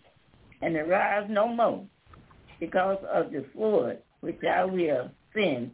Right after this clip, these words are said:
among you." Verse twenty-eight.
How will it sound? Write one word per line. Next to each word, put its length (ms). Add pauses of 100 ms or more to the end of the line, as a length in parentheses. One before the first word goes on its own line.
(200)
among 440
you." 180 (1400)
Verse 240
twenty-eight. 640